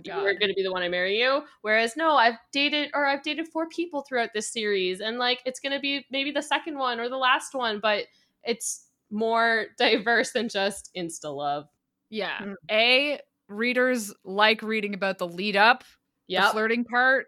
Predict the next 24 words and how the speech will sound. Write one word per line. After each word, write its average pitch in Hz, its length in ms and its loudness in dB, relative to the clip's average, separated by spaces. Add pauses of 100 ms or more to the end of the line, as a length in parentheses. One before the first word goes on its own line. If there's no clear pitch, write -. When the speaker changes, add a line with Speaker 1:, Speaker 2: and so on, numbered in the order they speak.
(120)
Speaker 2:
way 190 220 0
Speaker 3:
Yes. 226 100 0
Speaker 2:
more. 226 460 2 (300)
So 202 460 4
that's 208 320 4
a 214 100 0
way 202 300 2
better 220 560 2 (280)
thing 214 300 4
than 190 120 0
being 190 200 -2
like, 185 280 -2
"And 202 320 -2
they've 190 240 -10
been 190 160 -8
in 180 200 -10
love 196 260 0
for 170 120 -6
seven 202 460 -4
books." 170 380 -8
It's 165 140 -18
like, 156 180 -8
no. 302 140 2
Speaker 3:
Ugh. - 120 -2